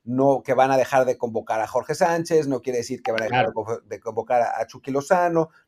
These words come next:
Speaker 1: no quiere decir que vayan a dejar de convocar a, a Edson Álvarez, no quiere decir que seguramente Marcelo Flores recibirá más oportunidades. O sea, esto es las pri-, la primera convocatoria con jugadores que Almada, si es que es, ya conoce, ¿no?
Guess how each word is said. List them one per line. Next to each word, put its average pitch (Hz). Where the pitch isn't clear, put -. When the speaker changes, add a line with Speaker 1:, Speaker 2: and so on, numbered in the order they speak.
Speaker 1:
no 123
quiere 123
decir 120
que 120
vayan 113
a 113
dejar 113
de 117
convocar 113
a, 104
a 95
Edson 143
Álvarez, 160
no 131
quiere 127
decir 120
que 120
seguramente 117
Marcelo 113
Flores 127
recibirá 98
más 98
oportunidades. 147
O -
sea, 123
esto 139
es 190
las 113
pri-, 123
la 110
primera 123
convocatoria 156
con 143
jugadores 117
que -
Almada, 123
si -
es 123
que 139
es, -
ya 113
conoce, 120
¿no? 120